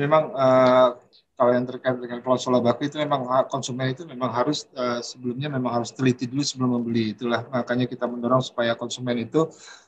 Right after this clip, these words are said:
eh, eh, apa namanya, ya, kita dorong konsumen itu untuk menjadi cerdas dan kritis di situ. Karena, eh, memang betul ada beberapa, eh,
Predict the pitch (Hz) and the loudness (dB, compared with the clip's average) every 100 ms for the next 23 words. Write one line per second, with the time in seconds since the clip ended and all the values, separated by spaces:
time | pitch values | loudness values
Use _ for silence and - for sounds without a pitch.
0 | _ - 127 120 117 113 117 117 117 117 | _ 0 4 6 8 8 8 8 8 6
1 | 120 120 113 - _ _ _ _ _ - | 6 4 0 -12 _ _ _ _ _ -12
2 | 131 127 123 131 131 127 131 143 135 - | -8 -6 -6 -6 -2 0 2 0 0 -8
3 | 113 113 120 123 120 120 123 139 131 123 | -10 -10 0 2 4 4 2 2 -4 -8
4 | 120 120 - 131 120 - 120 120 123 120 | -8 -8 -12 -18 -16 -8 -4 -2 -2 -2
5 | 120 135 143 - _ _ _ _ _ - | 4 4 2 -4 _ _ _ _ _ 0
6 | 120 120 120 123 - 143 147 131 120 110 | 2 4 0 -4 -4 -4 -2 -6 -8 -16
7 | 107 110 _ _ _ _ _ - 123 151 | -18 -20 _ _ _ _ _ -6 0 0
8 | - - _ _ - 120 120 120 120 120 | -2 -10 _ _ 0 4 6 6 4 0
9 | 127 151 139 156 131 123 120 120 220 135 | 2 2 2 2 2 0 -6 0 2 4
10 | 127 - 123 127 123 123 | 4 2 0 0 2 -2